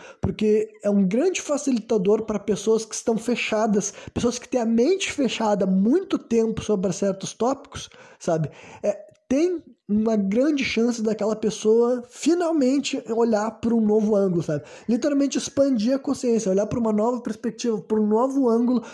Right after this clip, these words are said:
uma questão que ela tava olhando pelo mesmo lado fazia dez, quinze, vinte anos, por exemplo, entendeu? Então é uma coisa assim que,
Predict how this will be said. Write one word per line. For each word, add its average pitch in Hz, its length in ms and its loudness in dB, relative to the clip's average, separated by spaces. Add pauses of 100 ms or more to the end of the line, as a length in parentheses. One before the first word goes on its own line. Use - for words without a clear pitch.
(140)
uma 226 160 -4
questão 247 400 -2
que 269 60 -4
ela 247 120 -4
tava 220 320 -2
olhando 220 440 2
pelo 226 220 0
mesmo 254 480 2
lado 214 300 0
fazia 202 540 -2
dez, 185 600 -2
quinze, 190 320 -2
vinte 175 380 -4
anos, 147 240 -4 (180)
por 160 100 -2
exemplo, 147 300 -2 (180)
entendeu? 151 240 -4 (280)
Então 220 220 0
é 240 80 0
uma 240 160 -2
coisa 220 240 0
assim 220 220 -2
que, 226 160 0